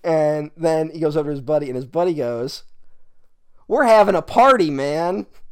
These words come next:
<laughs> He waited to get out in the middle of the ocean, to, like, "Hey, remember, man, <laughs> we're having a party." <laughs> You know, you're, when, you know how when you're partying with friends,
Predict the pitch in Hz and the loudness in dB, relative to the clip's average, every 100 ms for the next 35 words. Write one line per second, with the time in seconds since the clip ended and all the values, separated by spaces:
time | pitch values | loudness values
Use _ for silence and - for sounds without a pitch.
0 | - - - - - - - - - _ | -20 -18 -16 -16 -14 -14 -14 -18 -20 _
1 | _ 554 480 - - 359 427 - 320 196 | _ -8 -6 0 0 2 0 -2 -4 -2
2 | 185 202 190 180 165 170 165 165 160 156 | 4 6 6 4 0 0 -2 -2 -2 -2
3 | 151 156 165 - 151 139 - - - - | 0 -2 -4 -6 -8 -10 -12 -20 -16 -8
4 | 127 - - - 254 233 202 214 226 190 | -8 -10 -20 -6 4 6 6 4 2 0
5 | 165 175 180 175 - - - - - - | 0 0 0 -2 -6 -14 -20 -20 -20 -20
6 | - 233 220 180 151 147 - 196 165 113 | -8 0 2 2 -2 -4 2 2 2 -2
7 | - - - _ _ _ - - - - | -6 -8 -12 _ _ _ -20 -18 -18 -6
8 | 214 185 175 160 160 180 226 202 160 143 | 0 0 0 -2 -4 -2 0 0 0 -4
9 | 143 - 123 127 139 135 131 - 123 127 | -8 -6 -6 -4 -6 -8 -10 -10 -10 -10
10 | 143 156 - | -12 -14 -18